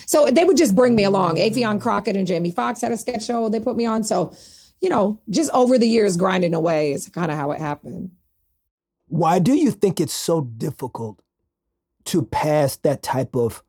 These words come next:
Speaker 2: information on to the younger generation about the grind?
Speaker 1: Oof.
Speaker 2: Like, what, it feels like that what you say, that this next generation, it kinda goes in one ear and, and out the other, because access to technology makes everything so instant,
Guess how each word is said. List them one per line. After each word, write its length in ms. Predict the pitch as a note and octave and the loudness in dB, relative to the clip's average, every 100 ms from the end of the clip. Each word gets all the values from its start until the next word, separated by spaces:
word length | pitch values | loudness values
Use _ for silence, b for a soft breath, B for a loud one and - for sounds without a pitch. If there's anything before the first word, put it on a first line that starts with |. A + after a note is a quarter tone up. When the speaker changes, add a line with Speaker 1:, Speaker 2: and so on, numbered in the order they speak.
| _ _ _ _ _ _ _ | _ _ _ _ _ _ _
Speaker 2:
information 640 | - F3 F3 C#3 D#3 - D3+ - | -2 0 0 2 0 0 -4 0
on 280 | C3+ C3+ | 0 0
to 200 | B2 - | -2 -4
the 120 | C3 A#2+ | -4 -2
younger 360 | B2 C#3 B2+ | -2 -2 -2
generation 760 | A#2 B2+ A#2+ A2+ B2+ - - A2+ | -4 -4 -4 -4 -6 -8 -12 -12
about 400 | B2 A#2+ A2 - | -8 -8 -8 -12
the 80 | G#2+ | -16
grind? 720 | F#2 G2+ - F2+ E2+ - - | -14 -12 -12 -12 -16 -8 0
Speaker 1:
Oof. 140 | G#3+ | 4
Speaker 2:
Like, 320 | G#3+ D#3 - | 6 6 4
what, 240 | E3+ D#3 D#3 - B B B | 4 4 2 -2 B B B
it 120 | E3+ | -2
feels 480 | - A3 G#3+ A3+ D3+ | 2 4 6 4 4
like 480 | F#3 F3+ D#3+ - - _ _ _ _ _ _ _ - | 4 6 4 -2 -12 _ _ _ _ _ _ _ -2
that 320 | D3 E3 D3+ | 2 4 4
what 320 | C#3+ F#3+ - | 4 2 2
you 120 | G3+ | 2
say, 680 | F#3+ - F3+ F#3+ E3 C#3+ C3+ - _ _ _ _ F3+ | 2 2 4 4 4 4 0 -4 _ _ _ _ -2
that 280 | C#3 D#3 D#3 | 0 0 -2
this 440 | C#3+ C3 E3+ - | -4 -2 -2 0
next 240 | F#3 F#3 | -2 -2
generation, 500 | F3+ E3 D3+ D#3 E3 D3 | 0 0 2 0 0 -2
it 140 | D#3+ | -2
kinda 240 | D#3+ F#3+ | 0 0
goes 300 | D3 F3 D3 C#3 | 0 0 0 -2
in 320 | D3+ C#3 B2+ | -2 0 0
one 200 | D3 D#3+ | 0 0
ear 240 | E3+ E3 D3+ | 2 2 2
and, 180 | D3 C#3+ | 0 -2
and 140 | D3 C#3 | 0 -2
out 160 | C3 | -2
the 100 | - D3+ | -4 -2
other, 180 | D3 | -2
because 560 | C3 B2+ - E3 C3+ - | -2 -4 -2 0 0 0
access 380 | E3 E3+ - F#3 | 0 0 0 -2
to 80 | - | -4
technology 720 | B2 D#3 B2 C3 D3 D3+ C3 | -4 -2 -2 0 0 0 0
makes 280 | B2+ C3+ - | -2 -2 -4
everything 340 | C#3+ C3 C#3+ B2+ | -6 -4 -2 -4
so 260 | - A2+ - | -6 -8 -4
instant, 460 | F3 - B2 - | -4 -4 -6 -8